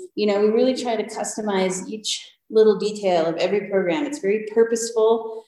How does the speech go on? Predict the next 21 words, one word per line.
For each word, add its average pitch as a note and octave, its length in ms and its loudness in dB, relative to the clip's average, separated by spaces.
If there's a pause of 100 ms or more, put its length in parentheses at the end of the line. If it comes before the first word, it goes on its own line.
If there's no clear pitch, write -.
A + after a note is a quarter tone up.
(220)
There's F#3+ 200 2
a F#3 40 2
lot F3+ 140 4
of E3 60 0
intention G3 640 -2
in G3+ 80 0
all F3+ 160 2
of F#3 100 2
our F#3+ 60 2
activities. G3+ 640 -2
You G3+ 120 -2
know, F#3+ 140 0
you F#3+ 140 0
could - 160 -12
just - 240 -6
go G#3 160 -2
play G3+ 160 -4
tag, F3+ 400 0 (600)
but F3+ 300 4
if F#3 220 -2
you F#3 460 0